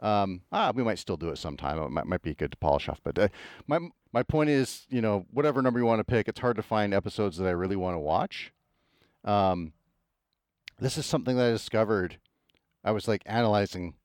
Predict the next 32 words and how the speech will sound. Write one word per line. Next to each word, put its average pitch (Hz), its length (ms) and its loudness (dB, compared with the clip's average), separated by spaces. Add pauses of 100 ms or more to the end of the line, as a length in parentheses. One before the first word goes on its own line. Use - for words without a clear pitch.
(300)
you 104 80 -6
know, 87 60 -2
how 107 160 4
good 104 200 -2
these 92 160 -4
cartoons 95 640 0
were, 80 360 0 (480)
uh, 80 440 0 (220)
because, - 480 -2
you 175 100 -4
know, 147 140 2
back 123 240 0
in 123 60 -6
the 117 80 0
day, 127 180 4
we'd 110 140 -4
watch 98 260 2
'em 113 80 0
on 107 60 0
television, 95 500 -2
right? 90 240 0
So - 140 -6
we 92 80 0
were 95 60 2
at 76 80 -4
the 92 60 -2
mercy 101 360 0
of 78 120 -2
whatever 87 320 0
one 85 200 -2
they 82 60 -4
broadcast. 82 800 0